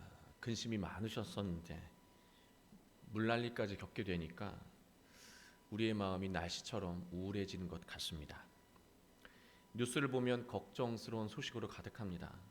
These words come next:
저수지가 무너지고 논과 밭이 쓸려 내려가고 사람이 다치고 실종되고 전국적으로 어려움을 겪는 분들이 참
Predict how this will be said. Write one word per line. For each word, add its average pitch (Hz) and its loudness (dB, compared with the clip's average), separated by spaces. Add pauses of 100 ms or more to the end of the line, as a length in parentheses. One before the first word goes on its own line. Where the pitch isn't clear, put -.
(800)
저수지가 101 0
무너지고 90 -2 (540)
논과 101 2
밭이 107 -4 (220)
쓸려 143 2
내려가고 87 0 (640)
사람이 104 2
다치고 87 -2
실종되고 123 -2 (1700)
전국적으로 127 8
어려움을 139 8
겪는 110 2
분들이 101 -2
참 123 -4